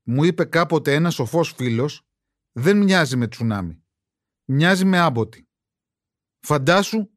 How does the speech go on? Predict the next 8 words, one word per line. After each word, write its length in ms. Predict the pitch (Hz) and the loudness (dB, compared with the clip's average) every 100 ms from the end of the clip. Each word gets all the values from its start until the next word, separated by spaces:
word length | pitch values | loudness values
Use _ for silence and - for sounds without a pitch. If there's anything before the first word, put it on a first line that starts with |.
| - | -4
μία 300 | 151 196 196 | 0 2 2
παραλία 600 | 151 131 135 180 220 - | 2 2 2 2 2 -2
γεμάτη 480 | 127 151 170 196 196 | -4 0 2 2 0
λουόμενους. 680 | 185 170 127 95 87 - _ _ _ _ _ _ _ _ - | 2 2 2 -4 -8 -16 _ _ _ _ _ _ _ _ -2
Τα 140 | 143 | 0
νερά 340 | 143 147 196 | 4 4 2
ξαφνικά 500 | 220 - 151 160 208 | 0 -4 -2 0 0
τραβιούνται 600 | 208 196 160 160 104 82 | 0 0 0 -2 -4 -14